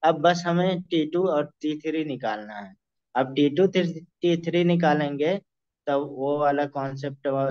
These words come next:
जो अभी हमने बताया, वो आप लगाएं। अब देखिए, टी टू जब निकालना है, तो हम, हम अब दो तरह से, एक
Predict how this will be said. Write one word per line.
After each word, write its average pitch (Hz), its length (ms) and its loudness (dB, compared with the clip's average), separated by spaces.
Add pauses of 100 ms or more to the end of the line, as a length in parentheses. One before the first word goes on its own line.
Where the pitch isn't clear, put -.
जो 139 140 -2
अभी 139 260 -2
हमने 143 280 -8
बताया, 139 580 -2
वो 120 240 -4
आप 120 220 -2
लगाएं। 127 380 -6 (420)
अब 131 140 -4
देखिए, 151 240 -4
टी 143 340 -2
टू 180 200 -2
जब 175 280 0
निकालना 131 1000 -4
है, 147 600 -8 (580)
तो 139 60 -2
हम, 139 280 -6 (1600)
हम 151 260 -8
अब 135 180 -2
दो 165 160 6
तरह 180 280 2
से, 160 460 0
एक 143 120 -6